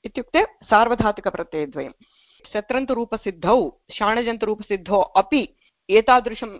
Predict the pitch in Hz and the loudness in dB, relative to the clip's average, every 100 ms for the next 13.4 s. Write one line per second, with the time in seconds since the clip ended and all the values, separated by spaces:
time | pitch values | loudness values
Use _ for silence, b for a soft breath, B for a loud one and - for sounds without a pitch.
0 | - 208 262 - 240 202 226 214 226 220 | -16 -12 -10 -10 -2 0 0 0 0 -2
1 | 214 214 208 208 202 208 - 196 180 196 | -2 -4 0 2 2 -2 -2 0 2 0
2 | 202 214 220 175 202 208 208 202 262 285 | -6 -8 -8 -8 -6 -6 -2 -4 -4 2
3 | 311 294 262 247 240 - 202 202 185 196 | 2 2 -2 -8 -10 -12 -12 -10 -6 -4
4 | 302 190 - 175 180 226 156 151 - 294 | -4 -6 -2 -2 0 -2 -4 -4 -6 -8
5 | 247 254 359 247 - 330 - B B - | -6 -6 -2 -4 0 0 0 B B -2
6 | 226 262 247 240 220 - 196 185 180 - | 2 2 2 -2 -10 -4 -4 -2 -4 -2
7 | 339 - - 170 165 160 160 - 139 143 | -4 -4 -2 0 0 -4 -8 -8 -8 -4
8 | 180 269 _ _ _ _ _ _ - - | -2 -4 _ _ _ _ _ _ -4 -2
9 | 208 254 269 254 247 233 - 180 190 247 | 0 0 0 0 0 -4 -6 -2 2 2
10 | 233 180 - 302 233 220 - - 226 214 | 4 -2 0 0 0 -4 -12 0 0 0
11 | 202 220 233 202 196 202 226 226 214 214 | -2 -2 -2 -4 0 4 2 0 -4 -4
12 | 202 - 214 - 220 196 - 185 185 170 | -6 -8 -12 -6 -6 -6 -4 -2 2 2
13 | 165 156 - 165 | 2 -2 -4 -6